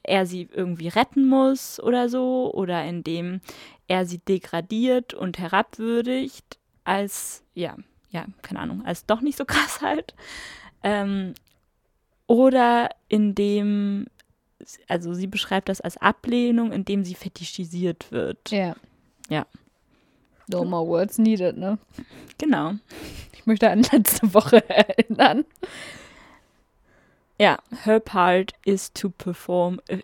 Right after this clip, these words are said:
Speaker 1: his fetish.
Speaker 2: Ja.
Speaker 1: Fetish.
Speaker 2: Kommt mir gar nicht bekannt vor.
Speaker 1: <laughs>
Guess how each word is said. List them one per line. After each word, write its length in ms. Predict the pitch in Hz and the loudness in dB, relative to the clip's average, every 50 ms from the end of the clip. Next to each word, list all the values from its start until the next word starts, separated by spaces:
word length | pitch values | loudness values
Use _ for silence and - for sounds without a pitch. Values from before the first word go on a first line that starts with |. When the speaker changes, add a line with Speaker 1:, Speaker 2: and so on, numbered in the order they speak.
| - - | -10 -12
Speaker 1:
his 320 | - - 202 190 - - | -4 -2 -2 -2 -2 -10
fetish. 880 | - - - - 190 175 170 _ - - - - - - - - - - _ _ - | -16 -16 -10 -6 -4 -4 -4 _ -14 -16 -14 -12 -12 -12 -12 -14 -16 -18 _ _ -4
Speaker 2:
Ja. 160 | 220 214 196 | -4 -2 2
Speaker 1:
Fetish. 540 | 202 190 165 170 170 - - - - - - - - - - - - - 262 | 2 2 2 2 -2 -4 -4 -4 -4 -4 -4 -4 -10 -20 -20 -16 -2 2 2
Speaker 2:
Kommt 180 | 240 220 196 | 2 4 4
mir 120 | 220 220 208 | 2 2 6
gar 160 | 214 208 214 | 8 8 8
nicht 200 | 226 247 - 277 | 8 6 4 4
bekannt 380 | 220 202 - 247 214 202 214 | 2 2 4 4 4 4 2
vor. 340 | - - 185 175 175 180 190 233 | 0 0 2 4 4 6 10 12
Speaker 1:
<laughs> 60 | 311 | 12